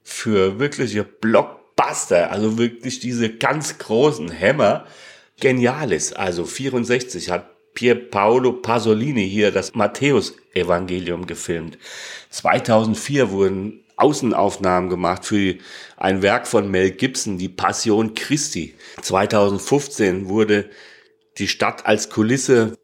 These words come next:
anstelle von Jerusalem gewählt für den Blockbuster Ben Hur. Und natürlich der neueste Film, den muss ich <laughs> natürlich erwähnen, Tina, weil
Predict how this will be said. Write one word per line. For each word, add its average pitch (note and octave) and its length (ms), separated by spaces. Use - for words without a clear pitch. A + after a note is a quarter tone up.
anstelle B2 500
von A2 260
Jerusalem G2+ 880
gewählt F#2+ 500
für G#2 200
den G2 340
Blockbuster G#2+ 720
Ben G#2 340
Hur. G#2+ 280
Und F2 120
natürlich F2+ 360
der F2 120
neueste A#2+ 500
Film, D#3+ 480
den F#2 140
muss G#2+ 200
ich - 160
<laughs> - 0
natürlich E3 560
erwähnen, G#2 500
Tina, A#2+ 240
weil F#2 140